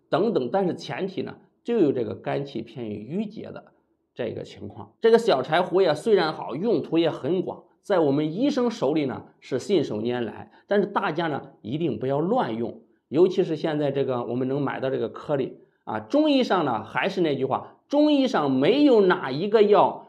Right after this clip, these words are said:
能够治百种病的，一药治百病的。另外呢，我们调理身体一定是有针对性的调理。你就小柴胡来说吧，它有很多的变方要加减，对不对？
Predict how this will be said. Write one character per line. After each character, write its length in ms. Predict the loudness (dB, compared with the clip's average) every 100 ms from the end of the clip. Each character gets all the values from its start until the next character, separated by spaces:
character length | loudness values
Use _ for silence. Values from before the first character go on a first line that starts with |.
| _
能 200 | 0 2
够 180 | 6 4
治 500 | 2 -2 -2 -4 -10
百 220 | -12 -2 0
种 220 | 0 0
病 200 | 0 -2
的， 120 | -8 -14
一 240 | -8 0
药 200 | 4 4
治 200 | 4 0
百 260 | -2 -2 -4
病 220 | -2 -4
的。 100 | -6 -2
另 200 | 2 4
外 160 | 4
呢， 220 | 2 -2 0
我 80 | 2
们 140 | 2
调 340 | 0 -6 -6 0
理 140 | 0
身 240 | 2 0 0
体 200 | -2 -4
一 120 | -2
定 180 | 0 0
是 140 | 0
有 120 | -4
针 280 | -2 0 2
对 120 | 2
性 200 | 2 0
的 60 | -6
调 260 | -8 -10 -8
理。 80 |
你 140 | -4 -2
就 120 | 0
小 220 | 0 -2
柴 180 | -2 -2
胡 160 | 0 2
来 140 | 2
说 160 | 0 -2
吧， 160 | -2 -6 -12
它 120 | -2
有 100 | 0
很 220 | 0 -2
多 100 | -4
的 80 | -4
变 320 | -4 -4 -4
方 380 | -4 -6 -6 -8 -18 _ _
要 180 | 0 0
加 300 | -2 -2 -2
减， 220 | -6 -10 -14 _ _
对 100 | -2
不 100 | 0
对？ 200 | 0 -2